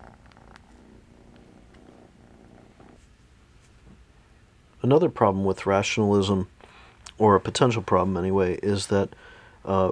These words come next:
when it's relied solely on, uh, it can lead to two people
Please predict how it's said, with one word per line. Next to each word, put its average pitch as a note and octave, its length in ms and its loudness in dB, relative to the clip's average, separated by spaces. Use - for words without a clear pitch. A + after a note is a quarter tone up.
when A#2 180 0
it's - 360 -4
relied A2+ 520 4
solely A2+ 580 -2
on, G2 460 -2
uh, F2+ 340 -8
it A2 160 -4
can G#2+ 180 -4
lead G2+ 180 -4
to G2+ 100 -10
two G#2+ 200 -6
people G2 460 -8